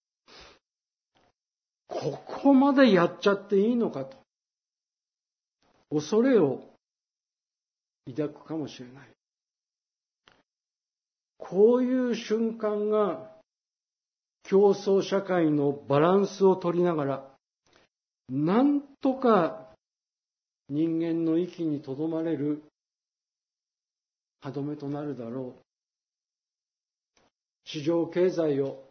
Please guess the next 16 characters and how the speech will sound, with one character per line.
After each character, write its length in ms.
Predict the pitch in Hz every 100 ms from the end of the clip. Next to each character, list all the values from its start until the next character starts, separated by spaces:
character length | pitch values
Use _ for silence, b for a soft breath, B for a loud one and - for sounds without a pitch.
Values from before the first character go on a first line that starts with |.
| _ _ _ _ _
そ 280 | - - 170
の 200 | 208 240
ま 160 | 254 247
ま 180 | 247
野 200 | 233 185
放 280 | 190 240 240
し 180 | - 156
に 120 | 165
す 160 | 139 156
れ 140 | 180
ば、 200 | 147 135 - _ _ _ _ _ _ _ _ _ _ _ _ _ _ _ _ _ _ 107
弱 280 | 151 151 170
肉 340 | 165 165 165
強 220 | 170 165
食 300 | 160 165 160 160
の 360 | 160 156 143